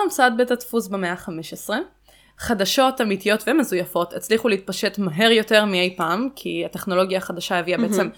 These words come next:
Speaker 1: לייצור מסיבי של ספרים, מסמכים, הכל כאילו נהיה הרבה יותר מהר ממה שהוא היה עד
Speaker 2: כן.
Speaker 1: עכשיו, כי
Speaker 2: והנאורות גם עלתה.
Speaker 1: הנאורות עלתה, ואת יודעת, עד עכשיו כתבת דברים בכתב יד, עכשיו את מפיצה את זה להמונים בכלום.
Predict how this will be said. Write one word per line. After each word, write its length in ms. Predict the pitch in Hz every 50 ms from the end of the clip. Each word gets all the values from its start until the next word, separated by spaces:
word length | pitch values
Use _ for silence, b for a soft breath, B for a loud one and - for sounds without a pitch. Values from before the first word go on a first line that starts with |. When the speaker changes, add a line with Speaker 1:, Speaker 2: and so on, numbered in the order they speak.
| b b b b b b 233
Speaker 1:
לייצור 400 | 240 247 226 - - 247 220 220
מסיבי 340 | 202 190 - 196 180 180
של 140 | 180 - 185
ספרים, 580 | - - - - 262 277 285 277 262 262 247 226
מסמכים, 840 | 202 185 - - 180 - - - 269 262 262 254 247 240 226 196
הכל 260 | 190 190 - 202 196 196 -
כאילו 180 | - 208 190
נהיה 160 | 185 185 180
הרבה 300 | 175 170 151 - - 196 196
יותר 240 | 196 190 208 196 185
מהר 320 | 180 170 165 190 185 180
ממה 200 | 175 165 175 170
שהוא 140 | - - 180
היה 100 | 175 -
עד 80 | - 170
Speaker 2:
כן. 60 | 170
Speaker 1:
עכשיו, 320 | 170 - - - 208 208 208 -
כי 60 | 214 214
Speaker 2:
והנאורות 520 | 208 208 208 202 185 170 175 220 233 220
גם 160 | 226 233 220
עלתה. 340 | 196 190 - 196 185 175 170 180 185
Speaker 1:
הנאורות 580 | 202 202 196 196 196 196 190 190 208 214 - 220
עלתה, 500 | 190 190 190 202 180 180 175 175 165 170 170 -
ואת 420 | 170 175 170 170 170 170 170 -
יודעת, 240 | 214 196 180 175 -
עד 80 | 185 180
עכשיו 200 | 180 - 202 190 -
כתבת 260 | 190 190 190 185 185
דברים 240 | 190 180 185 180 180
בכתב 300 | 180 - - 180 160 208
יד, 220 | 226 226 208 190
עכשיו 220 | 202 - - 180
את 120 | 170 - 175
מפיצה 320 | - - 180 - - 175
את 80 | 170 -
זה 80 | 180
להמונים 640 | 170 170 165 165 165 160 170 175 180 180 180 175 160
בכלום. 520 | 175 185 - - 214 196 185 180 190 226